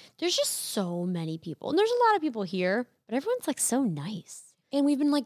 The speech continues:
Speaker 2: going on hikes. There's nobody.
Speaker 1: There's
Speaker 2: Like,
Speaker 1: no
Speaker 2: it, it is,
Speaker 1: one.
Speaker 2: it is safer to be here, I feel like. It's, like, a lot of that inspiration for creating content and
Speaker 1: Yeah.
Speaker 2: creating videos comes from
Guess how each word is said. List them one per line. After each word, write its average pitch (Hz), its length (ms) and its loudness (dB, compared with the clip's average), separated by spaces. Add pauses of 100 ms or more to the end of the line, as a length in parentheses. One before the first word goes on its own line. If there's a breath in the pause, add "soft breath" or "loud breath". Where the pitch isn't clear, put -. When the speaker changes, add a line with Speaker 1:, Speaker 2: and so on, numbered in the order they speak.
(180)
Speaker 2:
going 247 240 2
on 233 100 0
hikes. 220 260 -2
There's 180 180 -4
nobody. 160 580 -2
Speaker 1:
There's 269 140 6
Speaker 2:
Like, 254 80 4
Speaker 1:
no 277 260 6
Speaker 2:
it, 240 60 6
it 254 60 0
is, 202 160 0
Speaker 1:
one. - 140 -8
Speaker 2:
it 262 120 2
is 294 160 0
safer 233 440 -2
to 240 160 -4
be 180 180 -4
here, 180 400 -4
I 208 140 -4
feel 233 220 -2
like. 233 340 -2
It's, 254 100 -2
like, 233 180 2
a - 120 -2
lot 208 240 4
of 214 80 2
that 196 160 2
inspiration 202 800 0
for 190 420 2
creating 185 400 -4
content 175 440 -2
and - 20 -4
Speaker 1:
Yeah. 175 140 -2
Speaker 2:
creating 175 240 0
videos 170 340 0
comes 170 380 -4
from 160 580 -4